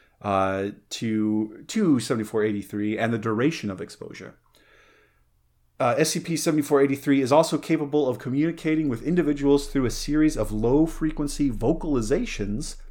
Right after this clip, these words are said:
that resemble whale songs. These vocalizations are believed to be used by seventy-four eighty-three to attract potential prey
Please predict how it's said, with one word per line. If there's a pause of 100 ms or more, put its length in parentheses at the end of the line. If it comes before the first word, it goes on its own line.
(140)
that
resemble
whale
songs. (640)
These
vocalizations
are
believed
to
be
used
by
seventy-four
eighty-three (380)
to
attract
potential
prey